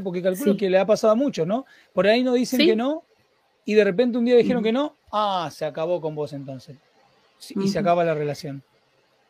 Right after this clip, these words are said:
Speaker 2: Sí, y, y bueno, habrá que ver que, en qué contexto se dio y cómo se fue puesto el no.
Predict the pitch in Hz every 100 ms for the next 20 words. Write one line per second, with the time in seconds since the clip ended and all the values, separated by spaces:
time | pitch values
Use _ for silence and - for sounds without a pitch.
0 | _ _ - - 196 175 - _ 220 196
1 | 185 185 196 180 202 180 - 180 180 208
2 | 226 220 226 254 - 196 202 190 180 202
3 | 202 202 226 - 214 202 202 208 233 -
4 | _ _ - 190 202 208 208 202 - 202
5 | 208 202 196 180 180 170